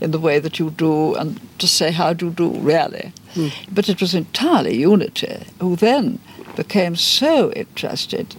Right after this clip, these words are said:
Speaker 1: in National Socialism in Germany and in him, and stayed there and met him in the way that I've described, uh, that, uh, a friendship was struck up, which of course is a very different thing from just meeting somebody and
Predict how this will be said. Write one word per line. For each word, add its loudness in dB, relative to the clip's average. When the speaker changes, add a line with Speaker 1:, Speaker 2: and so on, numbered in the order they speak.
Speaker 1:
in 0
National -4
Socialism -4
in 0
Germany -2
and -4
in -6
him, 0
and -4
stayed 0
there -6
and -2
met 2
him -2
in -6
the -4
way 2
that -6
I've -4
described, 0
uh, 2
that, -2
uh, 0
a 0
friendship 0
was 0
struck -2
up, -6
which -4
of -2
course 0
is 0
a 0
very 2
different -8
thing -2
from -8
just -4
meeting 0
somebody -4
and 0